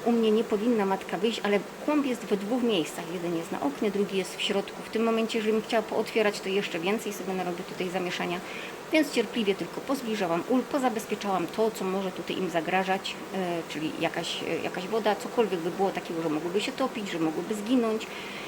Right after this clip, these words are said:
E, oczywiście okna pozamykane, ulik ustawiony z wlotkiem blisko okna, tak żeby mogły sobie swobodnie wejść, jak się zrobi ciemniej. Na razie głupieją, bo one do okna widzą jasno, chciałyby tam wylecieć, a nie mogą. Więc tutaj pamiętajcie, że pod tym względem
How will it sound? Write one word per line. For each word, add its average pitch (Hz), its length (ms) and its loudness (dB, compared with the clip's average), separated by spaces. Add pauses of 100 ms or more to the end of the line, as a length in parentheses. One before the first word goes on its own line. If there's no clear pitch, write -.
(140)
E, 214 160 6
oczywiście 196 400 -4
okna 214 240 -2
pozamykane, 202 680 2
ulik 226 300 -2
ustawiony 196 460 0
z 180 60 -8
wlotkiem 175 500 -2
blisko 208 520 0
okna, 185 280 -2
tak 180 220 -4
żeby 180 160 -2
mogły 165 240 0
sobie 160 220 -6
swobodnie 202 600 0
wejść, 190 360 2
jak 208 160 -4
się 196 80 -4
zrobi 175 280 -4
ciemniej. 185 380 0
Na 190 120 2
razie 190 220 2
głupieją, 214 600 4 (120)
bo 180 80 -2
one 196 180 0
do 180 260 -2
okna 202 300 -2
widzą 180 260 -2
jasno, 185 380 -2
chciałyby 196 340 0
tam 196 180 0
wylecieć, 185 460 -4
a 185 60 0
nie 214 160 4
mogą. 190 340 2 (560)
Więc 240 140 2
tutaj 208 240 0
pamiętajcie, 180 580 -2
że 160 120 -2
pod - 380 -6
tym 196 140 -2
względem 175 380 -2